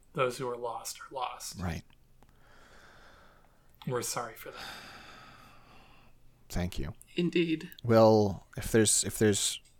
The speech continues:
Speaker 2: future work, we'll keep you in mind. Things got very strange down there, and you handled yourselves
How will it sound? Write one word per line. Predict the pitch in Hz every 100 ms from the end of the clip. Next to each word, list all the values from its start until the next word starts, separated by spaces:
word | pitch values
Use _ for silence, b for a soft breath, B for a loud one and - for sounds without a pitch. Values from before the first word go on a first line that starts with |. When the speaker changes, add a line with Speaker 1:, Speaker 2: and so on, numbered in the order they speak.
| -
Speaker 2:
future | - 120 113 101
work, | 104 -
we'll | 95
keep | - 92
you | 101 87
in |
mind. | 90 82 85 78 - - - _ - - - _ _ - - - -
Things | - 98 98
got | - 90 82 - - b b b b b b b b b - - - - - - - - _ _ _ _ _ -
very | 95 95 101
strange | - - 90 85 -
down | 78 82
there, | 80 57
and | 73 76
you |
handled | 92 87 87 85
yourselves | 95 - 78 - - -